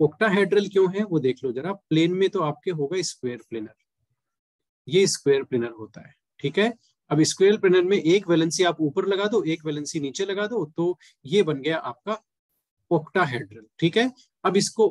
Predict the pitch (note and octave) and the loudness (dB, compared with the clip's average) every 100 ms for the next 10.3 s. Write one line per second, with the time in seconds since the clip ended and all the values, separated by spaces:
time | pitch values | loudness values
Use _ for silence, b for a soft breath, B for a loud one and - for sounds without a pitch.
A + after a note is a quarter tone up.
0 | E3+ D#3 - A3+ G3+ F3+ G3 F#3+ G3+ F3 | 0 -4 -2 0 0 2 0 0 -2 -2
1 | E3 G#3+ F#3+ E3 F#3 A3+ - F#3 G#3 G#3 | -4 -2 -2 2 0 0 -2 -2 -2 -4
2 | D#3+ D#3 G3+ F3+ F#3 A3 G3+ C3+ - B2+ | -6 -4 -6 -6 -8 -10 -12 -14 -14 -10
3 | C#3+ F3+ F#3+ F3+ F3+ E3+ A3 - _ b | -6 -4 -4 -4 -8 -6 -6 -8 _ b
4 | b - B2+ - - C3 - D3+ B2+ A2 | b -8 -8 -6 -10 -8 -6 -4 -4 -4
5 | G#2 A2 A2+ - - B2 D3 - C3 A2+ | -10 -18 -20 -20 -16 -12 -12 -10 -12 -14
6 | A2+ A2 A#2 G#2+ B2+ A2+ E3 G#3 - - | -16 -20 -20 -20 -20 -18 -12 -10 -12 -20
7 | _ _ _ _ - E3 A#2 G#2 G#2+ _ | _ _ _ _ -2 0 0 -6 -18 _
8 | _ - B2+ G3 F#3 C#3 B2 B2 A#2+ F#3 | _ -10 -2 -2 0 -2 -4 -8 -6 -2
9 | F#3 E3 E3 E3+ E3+ F3+ G#3 C3+ B2 A#2+ | 0 0 -4 -6 -6 -6 -6 -6 -6 -8
10 | C3 C3 C#3 | -8 -4 -4